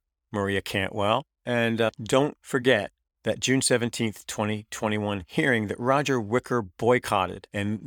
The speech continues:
the Republicans only had one member of the Commerce Committee show up to listen to black athletes and the parent of a black football player who died of heat exhaustion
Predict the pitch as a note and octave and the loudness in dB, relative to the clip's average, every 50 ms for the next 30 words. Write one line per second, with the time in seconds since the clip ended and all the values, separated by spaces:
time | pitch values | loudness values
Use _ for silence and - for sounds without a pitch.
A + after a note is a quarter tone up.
0 | B2 F#2 G2+ G2+ G2 G2 F#2+ G#2 - - C#3 C3 C#3 C3 - B2 A2 - - - | -8 -4 -2 -2 -2 0 -2 -2 2 4 4 6 4 4 0 -2 -4 -4 -2 -2
1 | A#2+ A2+ A2+ A2 A2 - - G#2+ G#2 G2+ G2+ - C3+ G#2+ G#2+ A2+ B2 C3 C#3 C#3+ | -2 0 0 -2 -4 -2 -2 -2 -2 -4 -6 -8 -12 -8 -2 2 4 4 4 2
2 | C#3 - A2+ B2 A#2 A#2+ A#2+ A#2 G#2+ G#2 G#2 G2+ - - - - A2 G#2 G#2 G2+ | 0 -2 0 2 2 4 4 4 2 2 2 0 -2 -6 -6 -4 -2 0 0 0
3 | G2 F#2 - - - G#2+ G2+ G2 F#2+ F#2+ - - - - B2+ B2+ B2 A#2 G#2+ - | -2 -4 -8 -14 -10 -4 -4 -2 -2 -4 -6 -6 -2 2 2 2 2 2 2 0
4 | - - - G#2+ F#2+ F#2+ F#2+ F2+ F#2+ F#2 F2+ _ - - - - - - C3 C3+ | -2 -2 -4 -2 -2 -2 -2 -2 -4 -8 -10 _ -6 -2 0 0 2 4 4 4
5 | D3+ D3 - A#2+ A#2 A2 - _ - _ - - B2 A2 G2 G#2+ B2+ - - - | 4 2 2 2 2 2 0 _ -8 _ -6 -4 -2 -2 0 0 2 2 2 2
6 | C3+ B2+ - - - A2 F#2 - _ _ _ - A2+ A2+ A#2+ C3 - - - B2 | 0 -2 -2 0 -2 -2 -2 -4 _ _ _ 0 2 2 2 2 0 -2 -2 0
7 | A#2 A2+ A2 - - A2 G2+ G#2 G2 - - - - A2 G2+ G2+ G2 G2+ F#2+ - | 0 0 0 -2 -2 -2 -2 -2 -2 -4 -6 -6 -4 -4 -4 -2 -2 -2 -4 -4
8 | - - - B2 B2 B2 A#2+ - - - A2 G#2 G2+ F#2+ - G#2+ G#2 G2+ G2 - | -4 -2 2 4 4 4 2 0 -2 -2 0 0 0 -2 -4 -4 -4 -4 -4 -2
9 | - A2 A2 G#2+ - - - B2 - - A2+ G#2 G2+ - - - G#2+ G2+ G#2 F#2+ | 0 0 0 0 0 -2 -4 -4 0 2 2 2 2 2 0 -2 0 0 0 -2
10 | - G2+ - - A2+ G#2 G#2 G#2 F#2+ - - - B2+ B2 A#2 - B2 G2+ - - | -4 -6 -6 -2 -2 0 0 -2 -4 -6 -6 -4 -2 -2 -2 -4 -6 -4 -2 0
11 | G2+ G2 G2+ - - - G#2 | 0 0 0 -2 -4 -6 -8